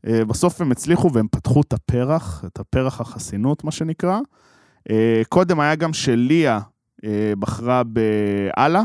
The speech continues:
למשימת, אה, על הכל, סבבה? שגם, וואי, יש לי הרבה דברים על, אה, להג-, עוד פעם להגיד על גיא זוארץ, אבל הוא כאילו, היא בחרה ב-,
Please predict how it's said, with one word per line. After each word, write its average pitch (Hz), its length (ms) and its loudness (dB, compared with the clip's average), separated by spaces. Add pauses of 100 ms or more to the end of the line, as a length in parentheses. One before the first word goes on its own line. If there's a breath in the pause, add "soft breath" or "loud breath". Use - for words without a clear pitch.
(480)
למשימת, 104 920 -2
אה, 113 60 0 (840)
על 98 160 -8
הכל, 180 380 2 (1200)
סבבה? 139 440 0 (580)
שגם, 226 600 0 (1160)
וואי, 107 220 2 (600)
יש - 120 -6
לי 143 60 2
הרבה 113 160 0
דברים 104 340 -4
על, 92 140 -4
אה, 92 300 -4
להג-, 95 280 -8
עוד 135 140 2
פעם 95 200 -4
להגיד 92 260 -8
על 92 100 -8
גיא 95 160 -6
זוארץ, 98 540 -8 (240)
אבל 104 320 -4
הוא 113 140 -4
כאילו, 196 440 2 (1120)
היא 127 100 -2
בחרה 117 420 0
ב-, 123 380 4